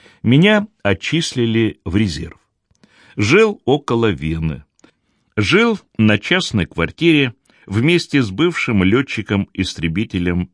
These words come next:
Ше. Его уволили из армии за пьянки и дебоши. Никто нас не контролировал, и мы все время проводили в Вене, переодевшись в гражданскую одежду.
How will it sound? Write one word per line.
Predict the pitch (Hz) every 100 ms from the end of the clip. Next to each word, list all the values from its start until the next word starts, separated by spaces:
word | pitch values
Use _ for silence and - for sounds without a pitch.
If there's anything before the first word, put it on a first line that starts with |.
| _
Ше. | - - 69 - _ _ _ _ - -
Его | 104 127 208 208
уволили | - 110 110 143 110 87
из | 78 73
армии | 131 147 127 120
за | 85 85
пьянки | - 85 117 110 90
и |
дебоши. | 78 71 65 62 - - _ _ _ _ _ _ _ _ -
Никто | 123 139 - - 208
нас | 185 123 135 - -
не | 98 110 147
контролировал, | 170 143 120 110 104 87 71 58 - _ _ _ -
и | 117
мы | 143 196
все | - 98
время | 82 135 147 123
проводили | - 80 80 80 101 76
в | 69
Вене, | 147 156 127 117 _ _ _ _ _ _ _
переодевшись | 120 117 87 80 156 139 135 - -
в | -
гражданскую | 78 92 80 87 87 - 87 76
одежду. | 69 65 60 53